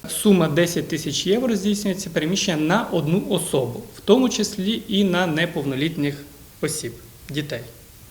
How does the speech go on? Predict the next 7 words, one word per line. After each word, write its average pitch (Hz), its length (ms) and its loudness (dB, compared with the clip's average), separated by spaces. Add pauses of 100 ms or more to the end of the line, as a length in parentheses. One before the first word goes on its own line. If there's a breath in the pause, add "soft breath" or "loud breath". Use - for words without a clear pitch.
(920)
Тобто 139 480 -4 (260)
діти 180 300 -2
також, 165 580 2
на 151 240 0
дитину 175 400 0
може 151 280 -2
декларуватися 135 920 -2